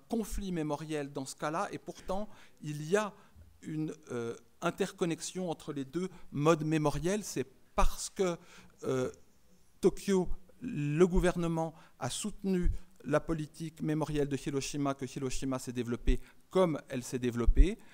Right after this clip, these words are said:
Et à l'inverse, c'est parce que le gouvernement avait mis l'accent sur Hiroshima qu'il a pu se permettre de ne rien faire à Tokyo même, qui était le lieu du pouvoir, le lieu où l'empereur se trouve.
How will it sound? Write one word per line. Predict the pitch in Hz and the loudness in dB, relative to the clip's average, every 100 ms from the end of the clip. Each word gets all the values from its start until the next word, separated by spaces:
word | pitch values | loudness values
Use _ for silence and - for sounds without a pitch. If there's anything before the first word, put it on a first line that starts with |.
| - - - | -20 -20 0
Et | 151 - | 2 2
à | 147 | 0
l'inverse, | 139 135 123 190 220 - 139 - | 2 2 2 -2 -2 -10 -12 -16
c'est | - 135 | -10 -4
parce | 185 180 - | -2 -2 -6
que | 165 185 | -4 -2
le | 165 143 139 147 - - | -2 -2 -4 -4 -8 -10
gouvernement | 135 143 143 147 151 143 | 2 2 4 0 -2 -2
avait | 117 117 123 110 - - | -2 -2 -2 -4 -10 -18
mis | - 117 147 196 | -4 0 2 2
l'accent | 175 - 175 | 2 0 -6
sur | 156 139 - | -6 -10 -8
Hiroshima | 131 117 - 123 190 - - | -6 -6 -4 -4 -4 -6 -20
qu'il | - 156 | -8 -2
a | 135 160 - | -2 -2 -10
pu | |
se | 170 139 | -8 -4
permettre | 135 123 123 147 - - | -2 0 0 -2 -8 -4
de | 143 | 2
ne | 139 | 2
rien | 135 131 | 2 0
faire | 123 - 127 139 - - | 0 -2 -2 -4 -12 -6
à | - | -4
Tokyo | 131 139 - 117 | 0 -2 0 0
même, | 107 104 87 - - - - - - | 0 -4 -10 -16 -20 -20 -20 -20 -16
qui | - | -10
était | 104 | -4
le | 113 | -2
lieu | 104 110 | -2 -2
du | 113 | -4
pouvoir, | 104 101 110 143 127 | -8 -8 -4 -4 -4
le | 104 | -6
lieu | 104 123 | -2 -2
où | 110 107 | 0 -2
l'empereur | - 107 - 117 110 - - | -2 0 2 2 0 -6 -8
se | - | -12
trouve. | 123 - - - | -6 -2 -2 -4